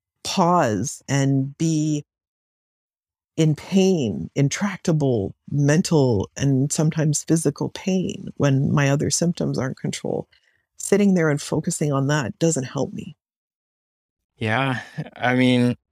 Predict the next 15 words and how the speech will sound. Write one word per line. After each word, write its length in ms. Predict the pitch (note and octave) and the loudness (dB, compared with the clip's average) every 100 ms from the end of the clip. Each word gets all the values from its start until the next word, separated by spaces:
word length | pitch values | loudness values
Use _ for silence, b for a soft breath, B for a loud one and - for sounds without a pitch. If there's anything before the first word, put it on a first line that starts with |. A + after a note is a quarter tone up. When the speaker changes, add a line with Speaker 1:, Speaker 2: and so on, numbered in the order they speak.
| _ _ - | _ _ -12
Speaker 2:
i-, 220 | F2 F#2 | -10 -8
that's 200 | C3+ C#3 | -6 -2
absolutely, 580 | C3 A#2+ A#2+ A#2 G2 G#2 | -2 -2 -4 -4 -4 -6
uh, 80 | - _ - | -8 _ -6
true. 420 | - B2 D#3 G2 | -2 2 2 0
I-, 40 | |
it's 420 | D2+ G#2+ G#2+ G#2+ - | -2 -2 -2 -4 -6
just 220 | A2+ - | -6 -4
one 140 | A#2+ | -2
of 80 | A2+ | 0
those 240 | A2 G#2+ | -2 -2
things 320 | - B2 C#3 - | -4 -4 -4 -4
that 200 | A2 - | -6 -6
we 240 | G#2+ A2+ | -4 0
all 540 | G#2+ G#2+ A2 A2 A2 | 0 2 2 2 0